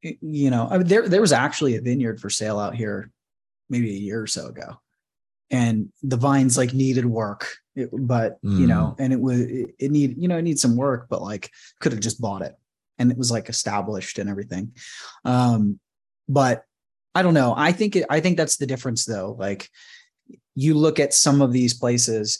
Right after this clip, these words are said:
Speaker 1: and the people start 'em up and they're doing everything.
Speaker 2: Yeah.
Speaker 1: Like, they're, they're working in it.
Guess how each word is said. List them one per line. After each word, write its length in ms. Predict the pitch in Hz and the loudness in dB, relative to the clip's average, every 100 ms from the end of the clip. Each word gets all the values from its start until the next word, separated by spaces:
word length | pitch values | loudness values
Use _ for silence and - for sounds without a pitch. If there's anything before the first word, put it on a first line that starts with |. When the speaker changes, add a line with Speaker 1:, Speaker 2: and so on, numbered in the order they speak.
| 113 | -6
Speaker 1:
and 320 | 113 107 95 | -4 -2 -4
the 100 | 107 | -4
people 280 | 131 123 120 | -2 -2 0
start 320 | - 123 117 | 0 2 2
'em 100 | 110 | 0
up 180 | 110 - | -2 -2
and 120 | 117 | -2
they're 100 | 117 | 0
doing 320 | 120 117 110 | 2 0 0
everything. 680 | 107 120 127 123 143 139 - _ _ _ _ _ | -4 -2 -2 0 0 0 -4 _ _ _ _ _
Speaker 2:
Yeah. 200 | - 92 | -2 0
Speaker 1:
Like, 140 | 90 - | 0 0
they're, 360 | 120 120 110 131 | 0 0 -2 -4
they're 200 | 127 123 | -2 -2
working 540 | 104 113 120 123 113 | -2 -4 -2 -2 -2
in 100 | 110 | 0
it. 140 | 123 | 0